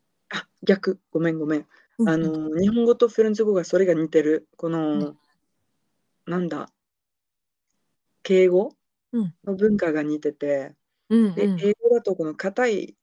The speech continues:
Speaker 1: なんか、話し方が、多分、まあ、一応あるんだけど、そんなに会社で使わなくていいというか、
Speaker 2: うーん。
Speaker 1: なんか、そんなに硬くない。
Speaker 2: うんうん。
Speaker 1: けど、フランス語はすごい日本語に似てて、すごい言い方が、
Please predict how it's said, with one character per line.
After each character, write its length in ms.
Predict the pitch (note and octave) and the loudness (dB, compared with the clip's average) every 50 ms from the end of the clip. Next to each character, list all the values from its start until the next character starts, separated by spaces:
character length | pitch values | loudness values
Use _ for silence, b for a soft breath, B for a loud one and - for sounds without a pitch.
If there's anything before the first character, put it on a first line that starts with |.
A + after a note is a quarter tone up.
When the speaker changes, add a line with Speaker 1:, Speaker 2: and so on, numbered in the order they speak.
| _ _ _ - | _ _ _ -12
Speaker 1:
な 140 | F3 E3 | -12 -12
ん 20 | E3 | -10
か、 100 | - D3+ | -10 -8
話 300 | - E3+ E3+ F3+ F3 - | -6 -6 -6 -6 -8 -8
し 20 | - | -8
方 240 | - E3 E3 - D#3+ | -8 -8 -6 -6 -2
が、 280 | G3 G#3 G3+ E3 D3+ b b b b b b b | -2 0 -2 -2 -4 b b b b b b b
多 80 | b - | b -6
分、 180 | C#4+ G#3 E3 - | -6 -4 -4 -4
ま 80 | - F#3+ | -8 -10
あ、 80 | - _ _ _ _ _ _ _ _ | -10 _ _ _ _ _ _ _ _
一 240 | - - - - D#4 | -20 -10 -4 0 2
応 120 | D#4+ D#4 D4+ | 4 4 4
あ 80 | D4+ | 4
る 100 | D4+ D#4 | 4 2
ん 40 | D4+ | 0
だ 120 | C#4+ C#4 | 0 -2
け 120 | C4 C4+ C4+ | -2 -2 -2
ど、 240 | C4+ D#4 D4+ C4+ G#3+ | 0 0 0 0 -2
そ 160 | - - A#3 | -2 -4 -4
ん 80 | A#3 | -2
な 80 | A#3+ B3+ | -2 -2
に 120 | A#3 G3 | -2 -4
会 200 | F3+ - F3 F#3+ | -6 -6 -8 -8
社 140 | F#3 - A3 | -4 -2 0
で 160 | G3+ G#3+ A3 | 2 2 0
使 260 | G#3+ - - - G3 F#3+ | 0 -2 -4 0 0 2
わ 120 | G3+ G#3+ | 2 0
な 100 | A3+ A3+ | -2 -4
く 100 | G#3+ - | -8 -12
て 280 | _ - D#3 D3 - _ _ | _ -6 -6 -6 -6 _ _
い 80 | - F3 | -14 -14
い 60 | F3 | -14
と 200 | _ - E3 E3 | _ -10 -10 -8
い 100 | D#3 D#3+ | -8 -8
う 100 | D#3+ - _ _ | -10 -12 _ _
か、 300 | - E3 D3+ C#3 - - _ _ _ _ _ _ - | -6 -4 -4 -4 -6 -8 _ _ _ _ _ _ -6
Speaker 2:
う 80 | F#3 | -4
ー 500 | F#3+ G3 G3+ G#3 G#3 G#3 G#3 G3+ G3 F#3+ | -2 -2 0 0 -2 -2 -2 -4 -4 -4
ん。 200 | F3+ E3 E3 D#3+ _ _ _ _ _ - | -4 -6 -8 -10 _ _ _ _ _ -14
Speaker 1:
な 160 | E3 F3 G3 | -10 -8 -8
ん 60 | G#3 | -6
か、 100 | G3+ - | -8 -6
そ 140 | - - A#3+ | -4 -2 0
ん 60 | C4 | 2
な 80 | C#4+ D4+ | 2 2
に 120 | C#4+ A#3+ | 2 2
硬 240 | - F3+ F3+ - A3+ | -2 -4 -6 -6 -4
く 140 | A3 A3 F3+ | -2 -2 -4
な 140 | D#3+ D3+ | -4 -6
い。 100 | D3+ - _ _ _ _ _ _ _ _ _ - | -10 -12 _ _ _ _ _ _ _ _ _ -4
Speaker 2:
う 60 | G3+ | -2
ん 140 | G3 E3+ - | -2 -2 -4
う 60 | - F3+ | -6 -8
ん。 160 | F3 D#3+ E3 _ _ _ _ _ _ _ _ _ | -8 -8 -10 _ _ _ _ _ _ _ _ _
Speaker 1:
け 120 | - - F#3 | -6 0 6
ど、 200 | G3+ A#3 B3 A3+ | 8 8 8 8
フ 180 | F#3 - - | 6 4 0
ラ 100 | G3+ G#3+ | 0 0
ン 60 | A3+ G#3+ | 0 0
ス 80 | B3+ A#3+ | 2 4
語 80 | A#3+ | 4
は 80 | G3 E3 | 4 2
す 200 | - - - G3 | 0 -2 0 2
ご 120 | G#3 G#3+ | 4 4
い 40 | F#3 | 2
日 140 | E3+ E3+ F3 | 2 -2 -2
本 160 | F3+ F#3 F3+ | -2 -2 -2
語 80 | F3+ F3 | -2 -2
に 140 | E3+ E3 | -2 -4
似 140 | E3 F3 F3 | -4 -6 -6
て 140 | F3 - D#3+ | -4 -6 -6
て、 380 | D#3 - - E3 E3 D#3+ D#3 D3+ | -2 2 4 4 6 4 2 -2
す 140 | - - | -4 -2
ご 140 | - F3 E3+ | 2 4 4
い 120 | E3 - - - | 4 2 -2 -10
言 100 | - F3 E3 | -12 -12 -10
い 40 | |
方 280 | - - F3 E3+ - E3 | -10 -10 -8 -6 -4 -4
が、 200 | D#3 D3+ D3 - | -4 -4 -6 -8